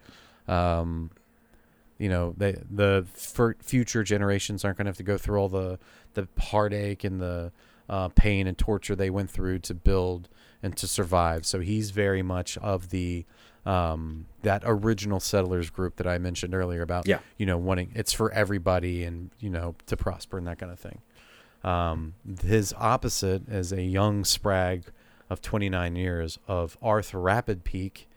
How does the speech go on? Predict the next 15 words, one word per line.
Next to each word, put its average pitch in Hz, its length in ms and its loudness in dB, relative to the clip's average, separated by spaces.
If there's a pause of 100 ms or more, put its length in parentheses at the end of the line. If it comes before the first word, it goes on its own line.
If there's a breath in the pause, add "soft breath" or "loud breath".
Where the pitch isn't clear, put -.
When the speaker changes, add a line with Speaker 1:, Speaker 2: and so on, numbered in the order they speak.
(1400 soft breath)
Speaker 1:
Um, 90 420 0
he 131 340 2
is 107 200 0
the 104 100 0
complete 107 440 0
opposite. 92 560 -4
He 98 260 -2
is, 90 440 -2 (480 loud breath)
uh, 92 300 -4
young, 107 400 4
he's 104 240 -4
energetic, 98 720 2
he's 98 200 -4
headstrong, 90 1000 0
um, 85 480 -8